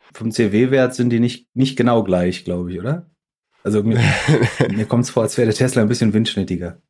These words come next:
Speaker 1: als der G-Wagon.
Speaker 2: Ja, wobei, wie schwer ist der Tesla? So, also zwei Tonnen wiegt der auch mindestens, ne? G-Wagon wiegt, äh, drei fast oder
Speaker 1: Ja.
Speaker 2: so, zwischen
Speaker 1: Aber
Speaker 2: zwei und
Speaker 1: der,
Speaker 2: drei irgendwie.
Speaker 1: es kommt ja ein bisschen auf den Windwider-, Windwiderstand auch an. Wobei, wenn wir bald das Tempolimit <laughs> haben,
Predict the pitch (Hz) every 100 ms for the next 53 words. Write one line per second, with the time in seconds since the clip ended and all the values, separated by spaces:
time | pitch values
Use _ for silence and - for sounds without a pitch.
0 | _ - 90 - 92 87 95 90 92 95
1 | 92 _ _ _ _ _ _ - 120 127
2 | 113 127 131 117 - 127 123 127 113 -
3 | 98 - 90 95 95 95 107 107 - 98
4 | 98 - 101 104 - 117 127 127 - 107
5 | 117 104 92 90 - 82 - 92 120 127
6 | 104 98 95 - 95 117 113 113 110 101
7 | 104 - 113 107 104 98 - 90 110 135
8 | 139 - 135 143 - - 190 131 117 120
9 | 120 131 127 - 117 113 113 120 127 110
10 | 117 117 135 135 139 147 - 131 120 127
11 | 139 113 123 113 110 120 113 98 - 110
12 | 131 127 90 90 87 92 92 - 98 _
13 | - - 113 107 117 117 117 110 107 -
14 | 117 139 135 135 - 143 120 131